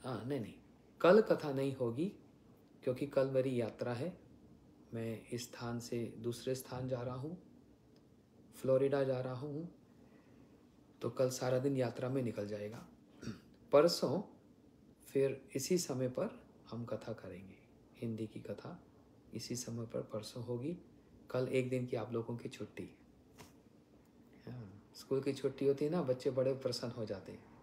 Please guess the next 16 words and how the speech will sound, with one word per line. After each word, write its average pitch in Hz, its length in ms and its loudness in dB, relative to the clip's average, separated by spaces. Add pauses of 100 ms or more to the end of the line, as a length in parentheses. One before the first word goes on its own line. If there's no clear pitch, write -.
(340)
"आहा, 104 320 -8
छुट्टी - 340 -8
मिल 107 160 -4
गई।" 104 180 -10 (1500)
लेकिन 127 220 -4
छुट्टी 139 380 4
मिलने 165 280 8
का 170 100 4
मतलब 156 420 2
क्या? 190 160 6
Homework। 175 840 4 (1800)
जो 160 200 8
अभी 185 240 8
तक 185 200 4
सुना 151 340 0
है, 190 360 2